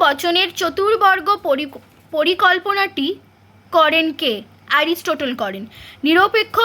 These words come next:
বচনের চতুর্বর্গ পরিকল্পনাটি করেন হচ্ছে অ্যারিস্টটল। নিরপেক্ষ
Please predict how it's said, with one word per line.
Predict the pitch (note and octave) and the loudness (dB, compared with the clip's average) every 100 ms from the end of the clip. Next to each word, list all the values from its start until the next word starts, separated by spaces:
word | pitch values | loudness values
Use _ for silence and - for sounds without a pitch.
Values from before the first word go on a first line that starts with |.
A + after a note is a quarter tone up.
| G4+ | 2
বচনের | D4+ C#4 E4 E4 E4+ | 2 0 -2 0 -2
চতুর্বর্গ | E4 D4+ F#4 G4+ F#4 F4 F4 F4+ | -2 -2 -2 0 2 2 2 -2
পরিকল্পনাটি | F4 C4+ C#4+ D4+ D4+ E4 D#4+ D#4+ E4 | -2 -2 0 -2 -2 -2 -2 -2 0
করেন | D4+ C#4 D4 | 0 2 0
হচ্ছে | D#4+ B3+ B3+ F#4+ - - | 2 0 0 -2 -2 -2
অ্যারিস্টটল। | C4 C4+ D4 C#4 B3 G#3 G3 F3+ - - - - - - - | 0 0 -2 -4 -6 -6 -8 -10 -12 -20 -20 -20 -20 -12 2
নিরপেক্ষ | D4+ F#4+ G#4 A4+ A4+ | 4 4 2 -2 0